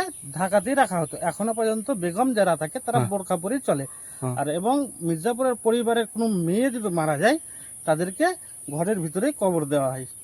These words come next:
Speaker 1: কেন তাদেরকে ঘেরার মধ্যে রাখা হতো আগাগোড়ায়। তো সেই
Speaker 2: আচ্ছা।
Speaker 1: জন্যই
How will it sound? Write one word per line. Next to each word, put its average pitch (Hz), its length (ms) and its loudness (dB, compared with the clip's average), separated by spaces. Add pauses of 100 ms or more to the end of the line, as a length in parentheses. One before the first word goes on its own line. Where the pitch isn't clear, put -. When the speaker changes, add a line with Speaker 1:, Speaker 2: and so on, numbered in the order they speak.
(280)
Speaker 1:
কেন 170 160 -2
তাদেরকে 208 340 -2
ঘেরার 185 420 0
মধ্যে 214 300 0
রাখা 196 220 0
হতো 147 180 -2
আগাগোড়ায়। 170 540 0
তো 254 100 -2 (100)
সেই 175 120 -2
Speaker 2:
আচ্ছা। 175 140 -2
Speaker 1:
জন্যই 285 280 0